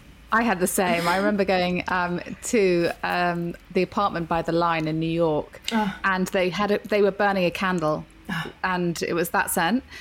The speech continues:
Speaker 1: and I li-, was literally like, "What is that smell? What is that smell?"
Speaker 2: Beautiful.
Speaker 1: And, um, I bought the candle, but I didn't know you could get it in a perfume. And then I walked past somebody, and she smelt of it, and I was like, grabbed her, and I was like, "What is the smell?"
Speaker 2: Yes.
Speaker 1: But it's quite,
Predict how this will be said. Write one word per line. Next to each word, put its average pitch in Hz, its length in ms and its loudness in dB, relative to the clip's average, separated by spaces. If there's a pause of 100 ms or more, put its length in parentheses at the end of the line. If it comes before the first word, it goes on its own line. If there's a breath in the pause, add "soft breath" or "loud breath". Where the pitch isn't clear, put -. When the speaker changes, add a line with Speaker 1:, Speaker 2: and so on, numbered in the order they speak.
(160 loud breath)
Speaker 1:
and 180 100 2
I 202 120 4
li-, 208 120 4
was - 180 0
literally 208 340 0
like, 190 60 2
"What 220 120 4
is 247 100 2
that - 180 -2
smell? 185 240 0
What 202 120 4
is 254 100 2
that - 180 -2
smell?" 175 380 2
Speaker 2:
Beautiful. 196 380 -4
Speaker 1:
And, 190 360 0 (120)
um, 190 360 0
I - 40 -6
bought 269 180 2
the 226 60 0
candle, 226 340 0
but 190 140 0
I - 20 4
didn't 226 220 0
know 202 60 2
you 190 120 4
could - 140 -8
get 170 100 2
it - 60 0
in 165 80 0
a 165 40 -4
perfume. 190 460 0
And 170 80 -2
then 180 80 2
I 190 120 0
walked 190 220 0
past 226 300 0
somebody, 165 340 2
and 156 120 -2
she 180 100 -6
smelt - 480 -4
of 175 140 -2
it, 156 60 2
and 120 140 0
I 180 60 2
was 185 140 0
like, 175 100 0 (160)
grabbed 220 300 2
her, 196 60 4
and 175 100 0
I - 20 4
was 190 80 0
like, 196 180 0
"What 294 280 6
is 339 140 2
the 285 120 0
smell?" - 460 2
Speaker 2:
Yes. 269 500 2
Speaker 1:
But 202 80 0
it's 202 220 0
quite, 330 400 2